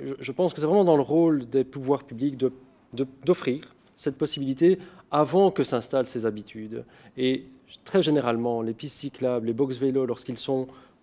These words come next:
bien pensés, ils sont très, très vite utilisé. Donc vraiment, euh,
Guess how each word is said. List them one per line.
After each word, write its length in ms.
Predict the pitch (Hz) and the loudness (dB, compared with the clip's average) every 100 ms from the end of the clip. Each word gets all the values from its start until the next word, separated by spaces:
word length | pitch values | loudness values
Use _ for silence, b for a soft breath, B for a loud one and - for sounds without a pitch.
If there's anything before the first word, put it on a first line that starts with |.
| 110 | -2
bien 400 | 113 143 160 147 | 2 4 4 2
pensés, 580 | - 143 - 135 151 160 b b - | 0 0 0 0 -2 -4 b b -12
ils 100 | 117 | -6
sont 160 | 143 | -4
très, 200 | - 180 | -2 -4
très 160 | - 123 | -2 -2
vite 320 | 110 - - _ _ 127 | -4 -10 -20 _ _ -16
utilisé. 480 | - 117 110 101 110 | -10 -6 -6 -6 -8
Donc 180 | 120 110 | -10 -10
vraiment, 520 | 113 131 143 139 120 | -6 -4 -2 -2 -2
euh, 160 | 117 | -2